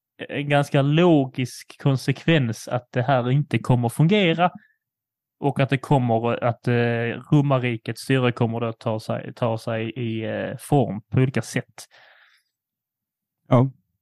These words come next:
Speaker 2: precis. Eh, det är också som vi, vi nu har nämnt och pratat om tidigare, att romarriket på grund av sin storlek och att man i, i princip var hela liksom så här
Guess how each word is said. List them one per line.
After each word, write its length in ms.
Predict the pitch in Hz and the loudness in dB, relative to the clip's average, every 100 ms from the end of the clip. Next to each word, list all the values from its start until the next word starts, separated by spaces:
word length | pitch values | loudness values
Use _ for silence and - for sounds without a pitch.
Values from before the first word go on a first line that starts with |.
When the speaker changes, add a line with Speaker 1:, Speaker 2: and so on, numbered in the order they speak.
| _ 120 | _ -2
Speaker 2:
precis. 380 | 101 104 101 - _ _ _ - | 0 2 -2 -6 _ _ _ -6
Eh, 180 | 98 98 - | -2 -2 -4
det 160 | 113 113 | 2 4
är 40 | |
också 320 | 107 113 - 104 | 4 2 -2 0
som 420 | 110 104 101 80 - | 2 2 0 -4 -8
vi, 360 | 69 60 78 - - | -8 -4 -4 -6 -10
vi 100 | 104 | 2
nu 100 | 113 | 6
har 400 | 113 117 117 107 | 6 6 6 4
nämnt 380 | 113 117 107 104 | 2 0 -2 -4
och 160 | 104 - | -6 0
pratat 280 | 110 107 104 | 0 0 -2
om 140 | 101 | -2
tidigare, 400 | - 131 101 - | 0 0 0 -6
att 280 | - 98 95 _ | -8 -8 -8 _
romarriket 800 | 82 104 113 110 107 104 98 98 - _ - | -2 2 4 4 2 0 0 -6 -6 _ 0
på 80 | 104 | 0
grund 260 | 110 107 | 0 2
av 120 | 113 | 2
sin 280 | 101 110 98 | 0 -4 -4
storlek 520 | - 123 131 110 95 | 2 6 6 6 4
och 60 | 98 | 2
att 100 | 98 | 0
man 140 | 98 | 2
i, 140 | 101 98 _ - | 2 0 _ 0
i 140 | 107 | 0
princip 440 | 95 107 95 104 85 | 4 2 4 0 2
var 200 | 98 92 | 0 0
hela 340 | 98 98 95 | 0 -2 -2
liksom 300 | 92 90 98 | -4 -8 -8
så 80 | 101 | -2
här 120 | 107 | -2